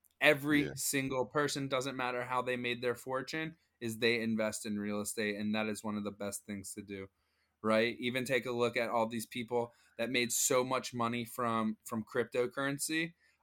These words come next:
Speaker 1: other than buying a, a, a, a Rari or a Lambo, they,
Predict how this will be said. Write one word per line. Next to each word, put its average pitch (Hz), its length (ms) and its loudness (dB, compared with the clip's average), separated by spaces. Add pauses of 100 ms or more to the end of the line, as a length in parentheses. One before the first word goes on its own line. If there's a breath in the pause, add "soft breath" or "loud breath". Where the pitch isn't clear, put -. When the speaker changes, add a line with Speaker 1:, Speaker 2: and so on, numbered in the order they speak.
Speaker 1:
other 156 200 8
than 147 220 2
buying 131 440 6
a, 127 60 4
a, 117 220 2
a, 117 320 6 (200)
a 110 40 2
Rari 120 600 8
or 110 200 8
a 110 60 4
Lambo, 113 760 2 (460 loud breath)
they, 180 320 6